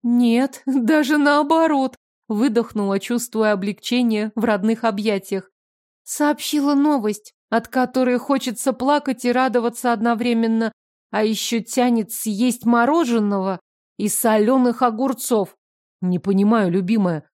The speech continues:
что за странная новость?» «Гриша, ты скоро станешь папой. Мы станем родителями сразу трёх малышей. Можешь себе представить? У меня в голове не укладывается».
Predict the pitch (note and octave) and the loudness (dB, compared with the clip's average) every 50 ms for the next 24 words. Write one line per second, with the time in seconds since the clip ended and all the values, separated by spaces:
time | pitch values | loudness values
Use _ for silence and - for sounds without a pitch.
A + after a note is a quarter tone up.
0 | _ _ _ - - - - - A#3+ B3 A#3 F3+ G3 F#3 F3 - - - F#3+ G#3+ | _ _ _ -16 -16 -16 -4 0 2 2 2 2 2 0 0 -2 -4 -2 0 0
1 | G3+ F#3+ F3 E3+ E3+ E3+ F3 G3 G#3+ G3+ E3 E3+ D#3 - - - _ _ _ _ | 0 0 0 -2 -2 0 0 0 0 0 -2 -4 -6 -8 -12 -20 _ _ _ _
2 | _ _ _ _ D#3+ F#3+ G#3 G#3+ G#3+ - - C4 A#3+ G3+ D#3 - _ _ _ _ | _ _ _ _ -8 -4 -2 -2 -4 -4 -2 -2 -2 -2 -4 -8 _ _ _ _
3 | _ _ _ - A#3+ C#4 D4 - - - - A3+ G#3 F#3+ F#3 F3 - - - - | _ _ _ 0 0 0 0 -2 -6 -4 -2 0 0 0 -2 -4 -8 -10 -6 -4
4 | A#3 A3+ A#3 A#3 A#3+ B3+ C4 G#3 - - - _ _ A#3 G#3+ G3 F#3+ - - F#3+ | -2 -2 0 0 0 0 0 0 -2 -8 -12 _ _ -2 0 0 -2 -6 -8 -10
5 | F3 - _ _ _ _ _ - A#3 C4 C#4 C4+ B3+ - - - - C4+ C4 B3 | -10 -12 _ _ _ _ _ -4 0 0 2 2 0 -2 -4 -2 0 2 2 2
6 | B3+ B3+ B3 B3+ B3+ B3 A3 D#4 - - C#4+ A3+ A3+ A3 A3 G#3 - - A#3 A3 | 2 4 2 2 2 0 0 -2 -2 0 0 2 2 2 0 0 -2 -2 -2 0
7 | A#3 A#3+ B3+ A#3 G3+ B3 C4 - - _ B3+ G3+ F#3+ A#3+ C#4 E4 D#4 C4+ - - | 2 0 0 0 0 -2 -2 -4 -4 _ -6 -4 -2 0 2 2 2 0 -2 -4
8 | G#3 G#3 G#3+ A3 C4 C#4 - - - B3+ A3+ F#3 - _ _ _ _ _ _ - | -4 -4 -2 -2 -2 -4 -4 -4 -4 -4 -4 -4 -6 _ _ _ _ _ _ -2
9 | C#4+ G4 - - - - A3 B3+ C4 - D4 D#4+ - - - C#4 B3 G#3+ G3+ G#3 | -2 -2 -2 -4 -6 -2 -2 -2 0 0 -2 -2 -4 -2 0 0 0 0 -2 -4
10 | - - _ _ _ _ _ D#4+ D4 D4+ D#4 D4 C#4 D4 D#4 C4+ C4+ C4+ C4 A#3+ | -8 -16 _ _ _ _ _ -2 2 2 4 4 4 4 2 2 0 -2 -2 -2
11 | A3 D4+ E4 D#4+ D#4+ E4+ D4+ C#4 C4+ A#3+ A#3+ B3+ C4 C4 C4 C#4 C4+ B3 A#3 G3+ | 0 2 2 4 4 2 2 2 2 2 4 2 2 0 0 0 2 2 2 0
12 | A#3 A3 A3 A3+ A#3 A3+ - - - A#3 | 0 0 0 0 0 -2 -4 -6 -6 -8